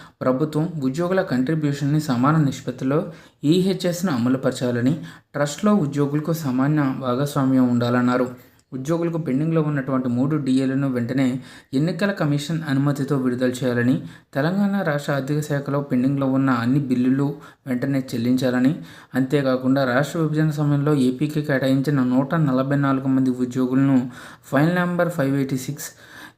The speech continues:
ఎస్ఆర్టీసీ టూ థౌజండ్ ట్వంటీ ఫోర్ ప్రభుత్వం చేత ఆమోదించే వారిని వెంటనే ఎన్నికల సంఘం ఆ అనుమతి తీసుకుని రాష్ట్రానికి రప్పించాలన్నారు.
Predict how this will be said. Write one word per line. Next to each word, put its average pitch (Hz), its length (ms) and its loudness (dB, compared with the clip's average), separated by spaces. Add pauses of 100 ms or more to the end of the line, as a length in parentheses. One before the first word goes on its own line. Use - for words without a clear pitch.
ఎస్ఆర్టీసీ 160 760 0 (800)
టూ 151 120 4
థౌజండ్ 151 280 4
ట్వంటీ 135 260 0
ఫోర్ 127 260 -2 (160)
ప్రభుత్వం 135 380 4
చేత 151 220 4
ఆమోదించే 135 540 4
వారిని 127 240 2
వెంటనే 131 400 2
ఎన్నికల 143 440 2
సంఘం 135 540 2
ఆ 127 120 6 (140)
అనుమతి 135 360 2
తీసుకుని 135 500 0
రాష్ట్రానికి 127 520 0
రప్పించాలన్నారు. 120 840 0